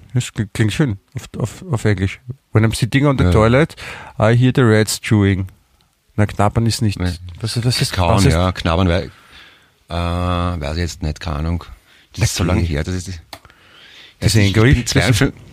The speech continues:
Speaker 2: ich, ich hab mit sechzehn in Amerika gelebt, das ist, das ist ewig her.
Speaker 1: Äh, Clemens,
Speaker 2: Kannst
Speaker 1: ich hab
Speaker 2: du
Speaker 1: noch
Speaker 2: mal
Speaker 1: nie in
Speaker 2: gescheit
Speaker 1: Amerika gelebt und spreche auch Englisch.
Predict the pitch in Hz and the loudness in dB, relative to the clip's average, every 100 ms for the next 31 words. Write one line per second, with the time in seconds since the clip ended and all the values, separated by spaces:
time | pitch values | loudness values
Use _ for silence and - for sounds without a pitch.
0 | - 117 143 131 117 139 - 98 95 147 | -6 -6 -4 -2 0 0 0 0 0 2
1 | 127 - 127 104 85 82 87 85 80 80 | 2 2 2 4 4 2 -4 -4 -4 -4
2 | - - - 98 101 95 - - 101 104 | -6 -12 -8 -4 -4 -6 -10 -8 -6 -6
3 | - 98 131 - 82 107 101 95 - - | -4 -2 -2 0 0 2 0 -2 -6 -2
4 | 110 123 87 120 120 87 135 180 147 127 | 0 2 2 2 2 4 4 4 4 4
5 | 135 131 127 117 123 143 - - 113 127 | 4 2 2 2 2 2 0 0 2 4
6 | 110 151 110 101 107 - | 4 4 2 2 0 -2